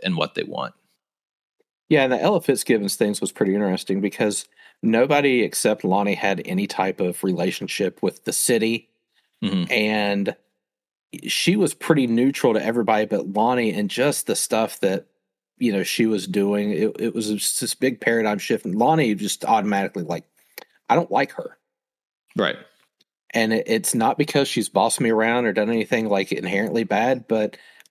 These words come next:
Speaker 2: I, I don't like her. Just there's, I really don't want to help her. <laughs>
Speaker 1: Right. And so, like, you can make, you can make a character like Signal, who is, like, supposed to be, like,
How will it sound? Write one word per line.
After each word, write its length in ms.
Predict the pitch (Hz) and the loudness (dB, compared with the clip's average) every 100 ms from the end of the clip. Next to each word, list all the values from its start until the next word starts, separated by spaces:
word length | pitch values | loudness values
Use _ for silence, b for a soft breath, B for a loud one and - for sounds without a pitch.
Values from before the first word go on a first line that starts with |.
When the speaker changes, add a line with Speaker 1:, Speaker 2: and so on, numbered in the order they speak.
| - - | -10 -2
Speaker 2:
I, 200 | 110 110 107 - - _ _ _ _ _ - - | -2 -2 -8 -20 -20 _ _ _ _ _ -12 -6
I 80 | |
don't 320 | 113 131 123 92 | -2 0 -2 -2
like 280 | 98 113 | -4 -4
her. 320 | - - - _ _ _ _ _ _ _ - | -6 -8 -8 _ _ _ _ _ _ _ -6
Just 280 | 98 - - - | -4 -4 -8 -4
there's, 560 | 107 104 104 - - - _ | 0 0 -2 -4 -6 -10 _
I 140 | - 101 | 0 2
really 420 | 104 98 120 120 | 2 2 2 2
don't 300 | 110 107 - | 2 -2 0
want 300 | 107 - - | -2 -2 -2
to 80 | 104 | -2
help 320 | 107 101 - | 0 -2 -2
her. 240 | 85 - - B B B B B | -6 -6 -14 B B B B B
<laughs> 60 | B B B B B B _ _ _ _ - 147 | B B B B B B _ _ _ _ -10 0
Speaker 1:
Right. 260 | 127 90 | 0 0
And 140 | 127 135 | 0 2
so, 100 | 147 | 2
like, 280 | 139 127 151 | 2 0 0
you 40 | |
can 220 | 147 127 | 0 0
make, 380 | 131 131 123 - | 2 2 0 -2
you 100 | 147 | 0
can 100 | 135 | 2
make 200 | 147 151 | 0 -2
a 40 | |
character 400 | 120 127 117 120 107 | 0 0 0 0 0
like 400 | 107 101 98 - | 2 0 0 0
Signal, 420 | - 143 104 92 | 0 0 0 -2
who 220 | 92 117 | 0 0
is, 240 | 98 92 90 | 2 0 0
like, 280 | 90 85 B B B - | 0 -2 B B B -6
supposed 400 | - - 113 - | -4 0 -2 0
to 60 | 104 | 0
be, 140 | 101 | 0
like, 320 | 95 90 - | 0 -2 -4